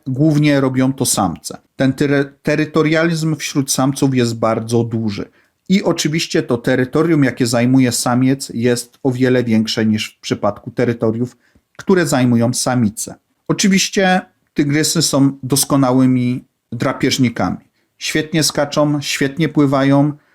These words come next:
ale nawet w przypadku tygrysów ta samotne polowanie nie jest tak efektywne jak w przypadku stadnych polowań samic lwów. Ponieważ nawet w przypadku tak sprawnego myśliwego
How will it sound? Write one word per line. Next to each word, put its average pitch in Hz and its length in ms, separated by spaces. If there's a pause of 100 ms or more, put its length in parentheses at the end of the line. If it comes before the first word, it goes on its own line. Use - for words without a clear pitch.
(380)
ale 170 300
nawet 160 380
w - 80
przypadku 156 560
tygrysów 143 640
ta 110 480 (200)
samotne 160 580
polowanie 139 680 (380)
nie 151 260
jest 160 340
tak - 420 (100)
efektywne 156 720
jak 143 220
w - 100
przypadku 139 800
stadnych 143 560
polowań 113 720
samic - 800 (100)
lwów. 117 400 (180)
Ponieważ 151 440
nawet 156 320
w - 80
przypadku 143 640
tak 143 280
sprawnego 131 800 (120)
myśliwego 139 760